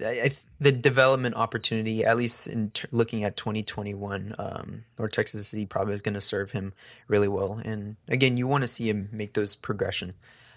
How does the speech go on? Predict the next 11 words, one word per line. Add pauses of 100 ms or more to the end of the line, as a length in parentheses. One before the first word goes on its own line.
(120)
Uh,
he,
he's
looking
more
and
more
confident
having
the
ball,